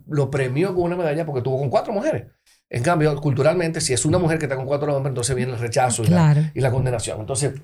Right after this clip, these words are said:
Speaker 1: en ese sentido, yo, uno, uno es lo que vio. Yo desde chiquito vi una, mi abuela, por ejemplo, que los recuerdos que tengo de mi abuela, mi abuela, mi abuela era pintora, y yo veía a mi abuela en la casa administrando todo, inclusive ella era la que me guardaba el cacaíto,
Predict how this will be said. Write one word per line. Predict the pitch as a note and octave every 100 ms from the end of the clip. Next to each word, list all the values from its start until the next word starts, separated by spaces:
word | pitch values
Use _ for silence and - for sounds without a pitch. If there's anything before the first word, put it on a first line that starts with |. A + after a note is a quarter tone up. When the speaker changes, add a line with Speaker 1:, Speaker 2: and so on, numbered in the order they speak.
| - - _ _ _ _ -
Speaker 1:
en | C#3+
ese | D#3+ F#3
sentido, | D#3 D#3+
yo, | C3 E3+ F3 - - - _ -
uno, | D3+ F3+ F#3
uno | F3+ G3
es | E3 D#3
lo | -
que | A#2+
vio. | A2 G2
Yo | A2 C#3+
desde | C#3 C#3 C3 C3
chiquito | - A2+ D#3+ G3 D3+ A2+
vi | F#2+ F#2+ - _ _ _ -
una, | A#2 B2 C3 A#2 A2 A2+
mi | B2 A#2
abuela, | G#2 B2+ C3
por | A2+ G#2
ejemplo, | G2+ F#2+ D3+ - _ _ _ _ -
que | G#2+
los | G2 G2+
recuerdos | G#2 A#2 A#2+
que | A#2
tengo | A#2
de | A#2+
mi | A2+
abuela, | A2 A2
mi | A2
abuela, | A2 A#2 A2+
mi | A2
abuela | A2 A#2
era | A#2+
pintora, | A#2+ A2 G2+ F#2+ - - _ _ -
y | A2
yo | A#2+
veía | C3
a | B2+
mi | A#2+
abuela | A#2 B2 D3
en | E3+
la | E3
casa | C3 -
administrando | A#2 B2 A#2 - C#3 C#3 A2 G2
todo, | G#2+ G2+
inclusive | - B2 B2
ella | B2+
era | C3
la |
que | B2
me | A#2
guardaba | A#2 A2+ B2 A2+
el | A#2
cacaíto, | A#2+ A2+ G#2+ G2+